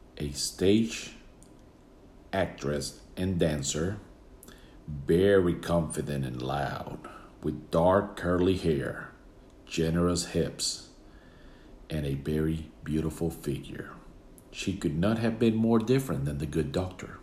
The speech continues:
but the two found love at the time. Cora had hoped that by finding marriage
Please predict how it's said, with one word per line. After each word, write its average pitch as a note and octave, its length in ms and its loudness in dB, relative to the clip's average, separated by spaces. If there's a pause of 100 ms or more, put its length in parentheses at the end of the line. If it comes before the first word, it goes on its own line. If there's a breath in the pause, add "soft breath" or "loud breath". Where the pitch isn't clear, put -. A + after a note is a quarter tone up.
(880 loud breath)
but C#2 140 -4
the - 80 -4
two E2+ 300 -2
found F2 340 0
love E2+ 500 -4
at B1+ 120 -10
the C#2+ 80 -6
time. C2+ 480 -6 (1900 loud breath)
Cora B2+ 340 4
had A2 220 0
hoped G2+ 420 2 (800 loud breath)
that D2 180 0
by C#2+ 120 -2
finding G#2 540 0
marriage C#2 640 -2